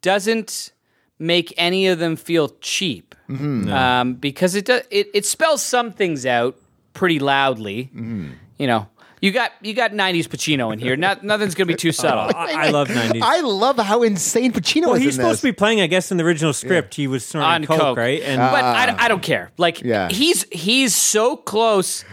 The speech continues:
Speaker 2: "I
Speaker 1: to
Speaker 2: do for you, but you don't do for me." <laughs> Come on.
Speaker 1: He's great in this.
Speaker 2: Yeah, he's amazing.
Speaker 1: But
Speaker 3: "You can die walking to your doggy."
Speaker 2: <laughs>
Speaker 1: But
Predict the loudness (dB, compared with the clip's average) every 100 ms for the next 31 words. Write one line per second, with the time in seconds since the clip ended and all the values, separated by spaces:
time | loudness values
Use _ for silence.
0 | 0 2 4 2 2 2 2 2 2 0
1 | 0 2 4 2 2 0 2 2 2 2
2 | 2 2 0 0 -2 0 2 4 2 2
3 | 0 0 2 0 2 2 2 4 2 4
4 | 2 2 0 0 0 0 0 0 0 0
5 | 2 2 0 -4 -2 0 2 2 2 2
6 | 2 2 2 2 0 0 0 0 0 0
7 | 0 0 -2 0 -2